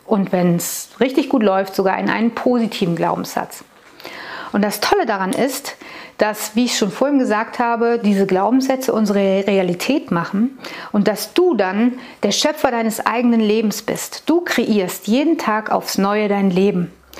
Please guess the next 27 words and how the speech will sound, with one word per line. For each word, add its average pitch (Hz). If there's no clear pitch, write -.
Und 208
das 269
heißt, 254
dass 190
du 330
dann 269
wirklich 220
hingehen 269
kannst 226
und -
einfach 254
peu 294
à 185
peu 247
deine 214
Glaubenssätze 196
umformulierst 247
in 185
positive 247
und 185
dadurch 208
ein 190
viel 277
positiveres 220
Leben 170
hast. -
Und 208